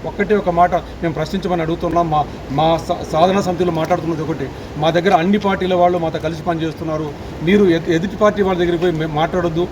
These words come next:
మీ పార్టీ నాయకుడి దగ్గరికి, ఆయన ఎమ్మెల్యే అయినా, ఎక్స్ ఎమ్మెల్యే దగ్గర ఒక్కటే ఒక మాట్లాడ-, మాట్లా-, మాట్లాడమంటున్నాం.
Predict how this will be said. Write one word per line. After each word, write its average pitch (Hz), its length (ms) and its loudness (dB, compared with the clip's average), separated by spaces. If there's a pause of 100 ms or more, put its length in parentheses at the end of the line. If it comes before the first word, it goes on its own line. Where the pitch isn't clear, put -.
(260)
మీ 208 200 4
పార్టీ 202 340 2
నాయకుడి 196 440 0
దగ్గరికి, 180 340 0
ఆయన 165 120 0
ఎమ్మెల్యే 180 460 0
అయినా, 180 120 0
ఎక్స్ 165 200 -4
ఎమ్మెల్యే 165 280 -2
దగ్గర 160 180 -6 (300)
ఒక్కటే 226 260 2
ఒక 208 100 2
మాట్లాడ-, 185 340 0
మాట్లా-, 160 340 -4
మాట్లాడమంటున్నాం. 151 720 -6